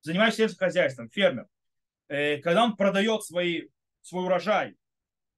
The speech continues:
э, скажем так, оптовым покупателям, допустим, за тонну, э, там, плодов X, он получает от тысячи до трёх тысяч шекелей, то есть, да, за тонну, например, то тогда,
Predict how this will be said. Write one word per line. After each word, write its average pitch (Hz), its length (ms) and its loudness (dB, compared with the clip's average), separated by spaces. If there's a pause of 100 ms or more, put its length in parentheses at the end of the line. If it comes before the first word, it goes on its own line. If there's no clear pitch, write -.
(540)
э, 143 1200 -6
скажем 156 300 -6
так, 151 180 -2
оптовым 240 340 4
покупателям, 143 600 0
допустим, 156 360 -4
за 185 160 2
тонну, 240 680 6 (520)
э, 147 960 0 (1080)
там, 160 180 0
плодов 196 480 6
X, 262 500 0 (340)
он 180 180 4
получает 202 480 4
от 196 140 2
тысячи 226 300 0
до 196 120 -2
трёх 226 200 -2
тысяч 180 300 -8
шекелей, 151 540 -8
то 147 80 -12
есть, 139 100 -10
да, 160 120 -2
за 165 120 -4
тонну, 160 500 -4
например, 202 540 -2 (680)
то 202 160 2
тогда, 262 800 2